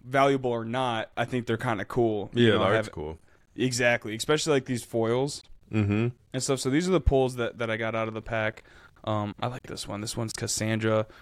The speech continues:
Speaker 1: um, Rom-, Romulus. I just like the art on it. It's from the
Speaker 2: Yeah.
Speaker 1: I can never say people's names right the first time.
Speaker 2: That's kinda cool. What is,
Speaker 1: Uh,
Speaker 2: uh, what is she from?
Speaker 1: Let me see here.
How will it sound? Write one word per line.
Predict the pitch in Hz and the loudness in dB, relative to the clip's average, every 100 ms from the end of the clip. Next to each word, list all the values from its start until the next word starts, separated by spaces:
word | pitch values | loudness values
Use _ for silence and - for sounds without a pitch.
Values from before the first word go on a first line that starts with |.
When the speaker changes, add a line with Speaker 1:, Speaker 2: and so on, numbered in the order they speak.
| - - - | -20 -20 -6
Speaker 1:
um, | 107 104 98 - - - _ _ _ _ _ _ _ - | -2 -2 -2 -8 -16 -20 _ _ _ _ _ _ _ -14
Rom-, | 117 120 107 - | -4 -2 -2 -4
Romulus. | 110 110 117 135 147 165 - | -4 0 2 2 4 2 2
I | 123 | 0
just | 127 | 2
like | 110 107 | 0 -2
the | - | 0
art | 110 107 | 0 0
on | - 110 | -2 -2
it. | 107 | -2
It's | 110 | -8
from | - 110 | -6 -4
the | 107 104 110 - _ _ | -2 -2 -4 -10 _ _
Speaker 2:
Yeah. | - 104 98 82 - - _ | 0 4 4 2 -2 -20 _
Speaker 1:
I | 110 | -2
can | 110 117 | 2 2
never | 110 | 2
say | 110 113 104 | 0 0 0
people's | 110 - 104 | 0 -2 -6
names | 104 107 110 - _ _ | -4 -6 -8 -12 _ _
right | 101 104 104 | 0 0 0
the | - | -2
first | - 104 - | -4 -4 -4
time. | 104 101 104 - - - - - - - - - - | -4 -4 -6 -12 -18 -20 -20 -12 0 2 2 0 -8
Speaker 2:
That's | - 82 110 | -2 0 0
kinda | - 78 76 | -2 -4 -4
cool. | - 82 95 120 - - - - - - - - _ - - - - | -6 -2 0 0 -4 -20 -20 -20 -20 -20 -20 -20 _ -20 -20 -20 -4
What | 98 120 | 0 2
is, | 143 120 | 2 2
Speaker 1:
Uh, | 107 113 104 95 92 82 | 2 2 4 2 0 -2
Speaker 2:
uh, | - - | -8 -4
what | 110 | -2
is | 135 | 0
she | - | -2
from? | 131 127 127 - - - - - - - - - - - | -4 -2 -2 -4 -10 -16 -20 -20 -20 -20 -20 -20 -20 -18
Speaker 1:
Let | - 98 | -14 -14
me | |
see | - - 113 | -8 -8 -6
here. | 120 143 | -8 -10